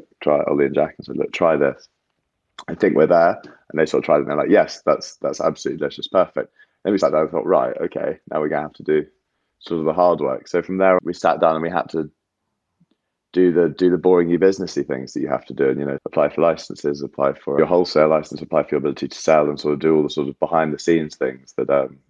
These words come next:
that honestly, when we thought we were gonna sell rum, we'd never have to do. We had to sort of produce, like, direct routes to market, business plans and, and all those sort of slightly more seriously businessy things.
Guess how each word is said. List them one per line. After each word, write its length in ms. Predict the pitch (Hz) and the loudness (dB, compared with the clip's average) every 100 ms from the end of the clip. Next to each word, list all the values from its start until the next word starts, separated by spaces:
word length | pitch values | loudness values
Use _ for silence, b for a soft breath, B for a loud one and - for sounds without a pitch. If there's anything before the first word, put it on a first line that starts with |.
| - | -8
that 80 | 69 | -4
honestly, 320 | 73 71 71 | -2 -2 -2
when 160 | 71 71 | -2 -2
we 100 | 71 | -2
thought 160 | 67 | -2
we 60 | 64 | -2
were 80 | 69 | -2
gonna 160 | 69 | -4
sell 180 | - 67 | -2 0
rum, 160 | 71 69 | 0 -2
we'd 120 | 69 | -6
never 160 | 67 | -8
have 200 | 73 65 | -6 -6
to 80 | - | -4
do. 240 | - 80 85 b b b b | 2 2 2 b b b b
We 60 | - | -4
had 60 | 65 | -4
to 40 | |
sort 200 | - 71 | -2 -2
of 100 | 71 | -4
produce, 340 | - 78 71 | 0 2 2
like, 160 | 69 65 | -2 -2
direct 240 | 78 78 | 2 2
routes 240 | 67 71 - | 2 0 -2
to 120 | - | -4
market, 440 | 71 73 - - - | 0 0 -2 -8 -4
business 320 | 73 73 - | -4 -4 -12
plans 380 | 73 69 67 69 | -6 -6 -6 -12
and, 160 | 65 _ _ _ _ - - | -16 _ _ _ _ -12 -4
and 100 | 80 | 0
all 80 | |
those 220 | 73 73 - | 2 2 0
sort 120 | 65 | -6
of 100 | 67 | -4
slightly 260 | 65 62 | -2 -2
more 120 | 73 71 | -2 -2
seriously 360 | 76 73 - | 2 2 2
businessy 420 | 71 80 76 76 78 | 0 0 0 -2 0
things. 400 | 80 98 117 | 0 -2 -6